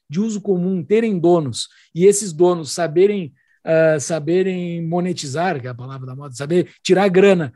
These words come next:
desse, dessa coisa de uso comum, que é um cara de um shopping faz, tu não paga pra entrar no shopping.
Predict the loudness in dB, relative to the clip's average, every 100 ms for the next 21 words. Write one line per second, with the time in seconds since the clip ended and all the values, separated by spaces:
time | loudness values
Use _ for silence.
0 | _ -6 -2 0 0 -2 -4 -2 0 0
1 | -4 -4 -6 -6 -4 -6 -12 -12 -10 -8
2 | -8 -10 -10 -12 -12 -12 -12 -10 -4 -4
3 | -6 -14 -8 -6 -4 -4 -6 -10 -10 -14
4 | -14